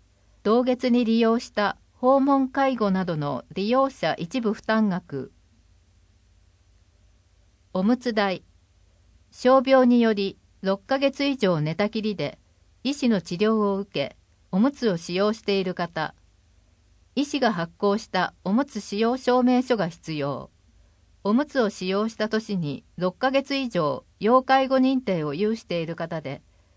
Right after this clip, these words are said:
一定の基準を満たせば、市で証明が発行できる場合があります。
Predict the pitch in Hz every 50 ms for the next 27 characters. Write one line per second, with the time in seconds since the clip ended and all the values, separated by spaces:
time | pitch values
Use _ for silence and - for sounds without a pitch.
0 | _ - 175 170 170 - - 247 262 262 254 262 262 262 247 226 247 254 254 254
1 | 247 247 233 233 226 247 247 - 202 175 147 151 127 - _ _ _ _ _ _
2 | _ - - - 262 240 202 165 156 - 214 220 233 226 233 240 233 226 226 233
3 | 220 220 - - 233 226 220 226 233 233 247 226 214 151 160 156 156 160 160 156
4 | 151 151 143 139 143 131 135 151 - _ _ _